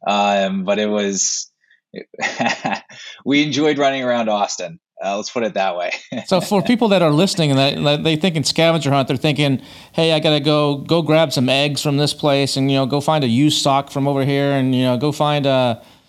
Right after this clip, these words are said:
Speaker 2: you know, I don't know, some crazy record over here or something." But what, can you describe what this was for those that are, that are not listening, and how was,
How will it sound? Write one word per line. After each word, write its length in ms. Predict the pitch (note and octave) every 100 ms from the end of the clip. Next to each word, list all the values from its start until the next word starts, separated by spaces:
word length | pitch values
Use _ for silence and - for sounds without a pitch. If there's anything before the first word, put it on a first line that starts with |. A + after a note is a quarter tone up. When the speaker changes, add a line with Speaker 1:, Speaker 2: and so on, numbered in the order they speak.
| _ _
Speaker 2:
you 80 | B2
know, 260 | B2 A#2+ -
I 140 | C3
don't 100 | B2
know, 80 | B2
some 220 | B2 C#3
crazy 440 | - D3+ C3+ B2+ - _ _ _ _ -
record 560 | C3 B2+ C#3+ F3+ D#3
over 180 | C#3 C#3
here 180 | C#3+ D3
or 40 |
something." 280 | C#3+ D3 D3+
But 120 | C#3
what, 320 | C3 E3 B3+ -
can 120 | G3
you 60 |
describe 560 | A#3+ A3+ - C3+ C#3 F#3
what 160 | D#3+ D#3
this 200 | D#3+ A#2
was 420 | A#2+ C#3+ F#3+ F#3
for 100 | C#3
those 280 | C#3 D#3 C#3+
that 100 | C3
are, 80 |
that 340 | C3 - - A#2+
are 160 | A#2
not 220 | G#2 A#2+ C3
listening, 340 | E3 - G3
and 80 | C3+
how 220 | D3 E3+
was, 360 | D#3+ C#3 A#2